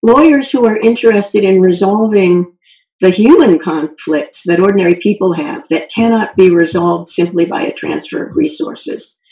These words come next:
those are the people I'm most interested in. And I'd like to see those people have a third year in which,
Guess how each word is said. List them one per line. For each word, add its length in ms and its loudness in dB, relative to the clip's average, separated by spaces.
those 280 4
are 40 4
the 140 0
people 300 -2
I'm 160 2
most 260 -2
interested 640 -6
in. 320 -8
And 80 4
I'd 100 0
like 240 2
to 140 -4
see 240 -4
those 320 0
people 320 -2
have 160 -2
a 80 -2
third 400 0
year 520 2
in 200 6
which, 560 0